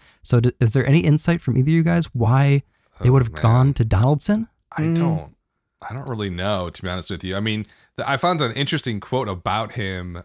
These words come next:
Speaker 2: Um, I forget what, um, interview or review it was in, but they gave him, like, really high praise for essentially, um, like, sparking the fil-, a film movement in New Zealand. Uh,
Speaker 1: Hmm.
Speaker 2: and, like, he was famous for that,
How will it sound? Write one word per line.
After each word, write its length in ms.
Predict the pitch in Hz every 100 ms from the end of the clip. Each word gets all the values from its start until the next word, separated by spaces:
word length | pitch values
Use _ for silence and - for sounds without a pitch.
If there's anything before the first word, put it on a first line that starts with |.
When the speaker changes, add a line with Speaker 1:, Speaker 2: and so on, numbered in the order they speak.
| -
Speaker 2:
Um, 440 | 95 90 87 87 82
I 60 | 101
forget 260 | 95 113
what, 300 | 104 92 90 -
um, 480 | 87 82 82 82 82 - - _ _ _ _
interview 460 | 110 107 104 95 95
or 140 | 92
review 400 | 90 90 92 104
it 40 | 95
was 240 | 90 85
in, 220 | 87 85
but 140 | 82 95
they 80 | 98
gave 200 | 127 165
him, 120 | 143
like, 100 | 98
really 380 | 85 95 98 95
high 300 | - 87 80
praise 480 | - - 92 90 87
for 160 | 95
essentially, 880 | 85 - 92 - 98 90 87 85 82 _ _ _ _ _
um, 580 | 92 85 78 78 80 78 -
like, 220 | 87 -
sparking 560 | - - 95 - 101 90
the 80 |
fil-, 320 | 87 - 98 -
a 100 | 95
film 360 | - 101 104 107
movement 440 | 110 104 113 98
in 100 | 92
New 160 | 87 87
Zealand. 640 | 87 87 107 175 208 - _ _ _ _ _ _
Uh, 440 | 113 107 104 101 143
Speaker 1:
Hmm. 60 | 123
Speaker 2:
and, 140 | 110
like, 220 | 107 107
he 140 | - 113
was 180 | 110
famous 440 | - 107 104 110 110
for 240 | - 95
that, 500 | 90 107 127 120 117